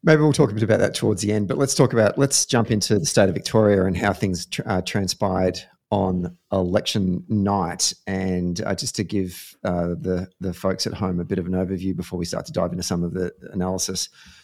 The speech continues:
the statewide two-party preferred for Victoria, uh, saw a one point two percent swing to the Labor Party. And so Labor is now on a fifty-four point three percent two P P,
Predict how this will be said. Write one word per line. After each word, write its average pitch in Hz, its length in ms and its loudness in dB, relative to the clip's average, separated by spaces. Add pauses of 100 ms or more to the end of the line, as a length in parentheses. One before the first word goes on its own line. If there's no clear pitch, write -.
the - 40 -6
statewide 113 500 2
two-party 104 460 2
preferred 98 520 -2 (420)
for 104 320 0
Victoria, 101 720 0 (720)
uh, 98 260 0
saw - 200 0
a 107 80 4
one 117 220 4
point - 320 -2 (100)
two 120 240 2
percent 101 320 -2
swing 95 320 0
to 101 380 4
the 98 80 2
Labor 95 180 0
Party. 104 380 0
And 95 120 0
so 92 460 0 (180)
Labor 98 380 0
is 92 180 -2
now 92 200 0
on 90 100 -2
a 87 80 -2
fifty-four 98 1080 -2
point 98 340 -4
three 95 420 0
percent - 540 -4 (340)
two 101 220 -2
P 90 220 0
P, 123 560 0